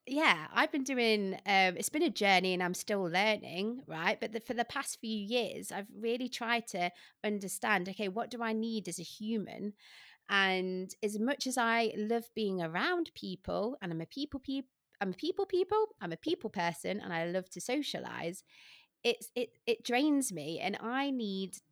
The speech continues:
time for myself just to step away. Or um, or it doesn't necessarily have to be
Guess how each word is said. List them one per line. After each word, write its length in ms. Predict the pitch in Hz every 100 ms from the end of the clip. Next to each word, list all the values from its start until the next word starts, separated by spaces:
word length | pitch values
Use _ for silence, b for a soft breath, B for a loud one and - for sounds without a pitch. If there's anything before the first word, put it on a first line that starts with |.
| -
time 680 | - 226 196 156 175 190 208 -
for 100 | -
myself 920 | 262 247 220 - 185 - 196 - - - _ _ _ _ -
just 300 | 220 - -
to 80 |
step 280 | - 196 -
away. 380 | 196 240 190 170 -
Or 520 | 311 330 151 208 269 294 b b - -
um, 880 | 214 208 196 185 185 185 175 175 160 - -
or 460 | - 254 185 190 240
it 220 | - 208
doesn't 220 | - 277 277
necessarily 580 | 240 - 240 214 202 202
have 240 | - 269
to 60 | -
be 220 | 202 175